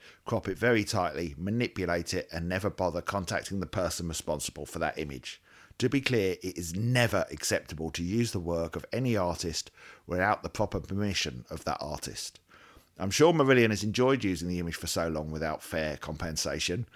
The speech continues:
but now's the time for a conversation about its future use." And then he's tagged Steve Rothery, E M I Records, Rhino Records, and then hashtag Lucy, Steve Hogarth,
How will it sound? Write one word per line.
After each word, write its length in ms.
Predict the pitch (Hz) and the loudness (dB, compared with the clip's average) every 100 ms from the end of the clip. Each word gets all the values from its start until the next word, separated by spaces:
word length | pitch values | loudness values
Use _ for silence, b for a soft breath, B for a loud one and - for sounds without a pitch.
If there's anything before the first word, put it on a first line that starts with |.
| b - | b -10
but 100 | - | -2
now's 280 | 104 107 104 | 2 2 0
the 80 | |
time 240 | 95 98 90 | -2 -2 -2
for 120 | 92 | -4
a 60 | 87 | -4
conversation 800 | 92 87 90 82 82 - 80 - | -4 -2 -2 -2 -2 -4 -6 -8
about 300 | - 90 92 | -4 -2 -2
its 140 | 90 - | -4 -8
future 380 | 80 71 - | -8 -6 -4
use." 540 | 80 76 64 - - - B B B B B 78 | -4 -4 -6 -6 -8 -10 B B B B B -10
And 140 | 73 | -6
then 80 | 78 | -4
he's 160 | 80 | -4
tagged 460 | - 123 98 95 - - | -2 2 2 2 -4 -6
Steve 340 | - 101 85 | -2 0 0
Rothery, 600 | 85 76 80 80 80 - _ | -2 -4 -4 -4 -6 -8 _
E 160 | 87 101 | -2 0
M 100 | 92 | 0
I 160 | 85 82 | -2 -2
Records, 800 | 73 - 82 80 73 - - - - | -4 -6 -6 -6 -6 -8 -10 -12 -6
Rhino 320 | 92 90 87 | -2 -2 -2
Records, 580 | 82 87 - 80 78 - | -4 -6 -6 -6 -6 -8
and 120 | 69 | -8
then 140 | 80 78 | -6 -4
hashtag 600 | 90 85 - 80 80 71 | -4 -2 -2 -4 -6 -6
Lucy, 540 | 80 80 80 76 71 | -6 -4 -2 -4 -4
Steve 420 | - - 76 76 | -6 -6 -6 -6
Hogarth, 800 | - 82 76 73 76 73 - - | -6 -6 -4 -6 -6 -8 -12 -20